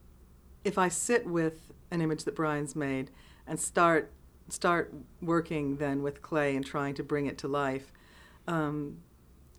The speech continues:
I find that I can draw then on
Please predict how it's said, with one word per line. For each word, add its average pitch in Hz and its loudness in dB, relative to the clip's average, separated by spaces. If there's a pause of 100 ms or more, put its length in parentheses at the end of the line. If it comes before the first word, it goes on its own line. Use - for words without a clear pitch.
(840)
I 185 4
find 185 2
that 165 -2 (340)
I 170 2
can 160 -2
draw 160 6
then 165 0
on 143 -2